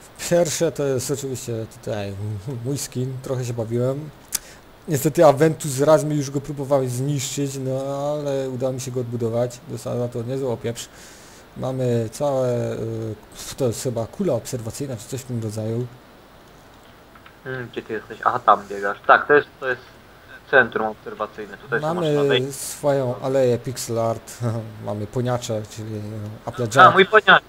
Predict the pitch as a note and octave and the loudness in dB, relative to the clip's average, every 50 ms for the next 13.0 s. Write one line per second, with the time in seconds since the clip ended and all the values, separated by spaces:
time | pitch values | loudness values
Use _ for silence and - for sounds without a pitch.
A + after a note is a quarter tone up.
0 | - C3+ C3+ D3+ D#3 D3+ C3+ C#3 D3 C3+ - - D3 C#3 D3 D3+ D#3 D#3 D3 - | -2 2 6 6 8 8 6 6 6 4 4 4 2 2 4 4 4 4 2 -2
1 | - - D#3+ D#3 D#3 E3 E3 E3 C#3+ C3 B2 C#3+ G3 A3 A3 A3+ A3 F3+ A#2+ A2 | -4 -2 0 2 4 4 4 4 4 4 4 6 6 6 6 6 4 4 2 0
2 | - - - - - - - - - - - - - - - - - - D#3+ F3 | -6 -12 -20 -20 -20 -20 -20 -20 -20 -20 -20 -20 -20 -20 -20 -16 -8 -4 0 0
3 | F3 F3 E3+ D#3+ D3 B2 - - F3 E3+ G3 F#3 C#3+ D3+ D3+ D3+ - F#3 F3+ F#3+ | 2 2 2 2 0 -2 -2 -2 0 2 4 4 6 4 4 4 4 2 2 2
4 | F#3 F3+ F#3 - - - - - - - - - - - - - - - - - | 2 -2 -6 -14 -18 -20 -20 -20 -20 -20 -20 -20 -20 -20 -20 -20 -20 -20 -20 -20
5 | - - - - - - - - E3 F3 - - - E3 E3+ E3 E3 D#3+ D3 - | -20 -20 -20 -20 -20 -20 -20 -18 -18 -18 -2 6 8 8 8 10 8 4 6 6
6 | - E3+ E3+ D#3 C#3 C#3 C3 C#3+ C3 D3 C3+ B2+ C3 C3+ C#3 C#3+ D#3+ F3 D3 C3+ | 6 6 8 8 8 6 8 8 8 8 8 8 10 10 10 10 10 8 8 8
7 | C#3+ D3 E3 - - - - - D#3+ D3+ - - - - C#3 E3 E3+ D#3+ D#3 D3 | 6 4 4 2 -2 -4 2 2 2 2 2 -4 -12 -4 2 4 6 8 8 8
8 | C#3 - - - - - - - - - C3+ D3 C#3+ F3+ E3 D3+ D#3+ D3 C3+ C#3+ | 6 4 -2 -20 -20 -20 -20 -14 -2 4 4 6 6 6 6 6 4 2 4 4
9 | D#3+ D#3 - - D#3+ D3 D3 C3+ B2+ C#3 C3+ C#3+ D#3 D3 C#3 C3 B2 B2+ B2 B2+ | 2 2 2 2 2 4 4 6 6 6 8 8 6 6 6 4 2 2 0 0
10 | C3 C#3+ C3+ B2 A2 - - - - - E3 E3+ - - - D#3 D3 D3 C#3+ - | 0 0 0 0 -2 -8 -20 -20 -16 -14 -14 -14 -14 -8 -6 -6 -4 -6 -6 -4
11 | - C#3+ C#3 C#3+ D#3 D3+ D3 C3+ - - C#3+ C#3 C#3+ C#3 C#3 C#3+ C3+ A#2 - - | -4 -4 -4 -4 -8 -8 -8 -8 -2 -2 2 8 8 10 10 10 10 8 6 -6
12 | A#2 B2 C3+ - - - - - - - - - - - - - - D3 D#3 E3 | -14 -14 -14 -16 -18 -20 -20 -20 -20 -20 -20 -20 -20 -20 -20 -6 0 2 2 2